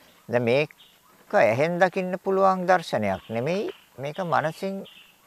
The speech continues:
දැකිය යුතු දර්ශනයක්. එතකොට මේ සිත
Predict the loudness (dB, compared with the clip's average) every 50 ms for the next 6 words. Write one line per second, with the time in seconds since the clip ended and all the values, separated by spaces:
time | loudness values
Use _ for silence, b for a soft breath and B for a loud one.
0 | _ _ _ _ _ -12 -4 -2 -2 -2 0 -4 -4 -4 -4 0 2 2 2 0
1 | -2 -14 -14 -14 -14 -18 -20 _ _ -20 -20 _ _ _ _ _ _ _ _ _
2 | -20 -20 -20 _ -20 -20 _ _ B B B B B B B B B B B B
3 | _ -8 -6 -4 0 2 2 4 2 2 0 -6 -10 -4 -4 -4 -4 0 0